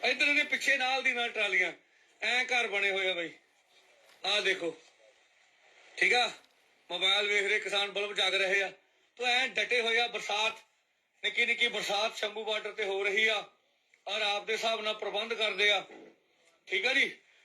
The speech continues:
ਤੋ ਇਹ ਐਂ ਨੱਕੋ ਜਿਹੜਾ ਸੀ ਵੱਡਾ ਜਥਾ ਆਏ ਹਾਂ, ਚਾਰ ਚਾਰ ਪੰਜ ਪੰਜ ਟਰੈਕਟਰ ਟਰਾਲੀਆਂ ਦੀ ਲੈਣਾ ਵਾ, ਡਟੇ ਹੋਏ ਆ ਬਈ। ਆਹ ਸੰਘਰਸ਼ੀ ਯੋਧੇ ਤੇ ਮਾਝੇ ਵਾਲੇ ਲਿਖਿਆ ਬਈ ਇਹਨਾਂ ਨੇ, ਇਹ ਲਿਖਿਆ ਸੰਘਰਸ਼ੀ ਯੋਧੇ ਤੇ ਮਾਝੇ ਵਾਲੇ। ਜੈ ਜਵਾਨ ਸਪੈਸ਼ਲ ਟਰਾਲੀ ਆ ਬਈ ਇਹਨਾਂ ਦੀ।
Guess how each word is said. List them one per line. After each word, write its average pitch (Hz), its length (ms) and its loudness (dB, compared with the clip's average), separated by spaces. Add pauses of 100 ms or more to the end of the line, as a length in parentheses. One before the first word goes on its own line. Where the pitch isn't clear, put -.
(220)
ਤੋ 240 80 -2
ਇਹ 269 420 -4
ਐਂ 302 440 2
ਨੱਕੋ 269 360 -4
ਜਿਹੜਾ 247 220 0
ਸੀ 240 120 -6
ਵੱਡਾ 220 320 -2
ਜਥਾ 226 320 0
ਆਏ 233 140 4
ਹਾਂ, 226 140 0 (200)
ਚਾਰ 247 200 0
ਚਾਰ 240 260 0
ਪੰਜ 233 280 -4
ਪੰਜ 233 220 0
ਟਰੈਕਟਰ 220 280 0
ਟਰਾਲੀਆਂ 214 360 2
ਦੀ 214 100 6
ਲੈਣਾ 185 280 2
ਵਾ, 165 160 -2 (520)
ਡਟੇ 220 220 2
ਹੋਏ 220 160 4
ਆ 240 180 2
ਬਈ। 240 160 2
ਆਹ 240 180 4
ਸੰਘਰਸ਼ੀ 226 520 0
ਯੋਧੇ 240 480 0 (540)
ਤੇ 233 120 -2
ਮਾਝੇ 254 300 2
ਵਾਲੇ 233 280 4
ਲਿਖਿਆ 196 320 2
ਬਈ 180 140 -2
ਇਹਨਾਂ 165 240 -4
ਨੇ, 131 80 -12 (840)
ਇਹ 226 140 2
ਲਿਖਿਆ 233 260 4
ਸੰਘਰਸ਼ੀ 220 500 -2
ਯੋਧੇ 240 460 0 (500)
ਤੇ 233 80 -4
ਮਾਝੇ 233 320 0
ਵਾਲੇ। 214 280 2
ਜੈ 214 220 2
ਜਵਾਨ 220 220 -2
ਸਪੈਸ਼ਲ 247 440 2
ਟਰਾਲੀ 254 380 4
ਆ 226 100 4
ਬਈ 196 120 0
ਇਹਨਾਂ 180 240 -2
ਦੀ। 135 100 -14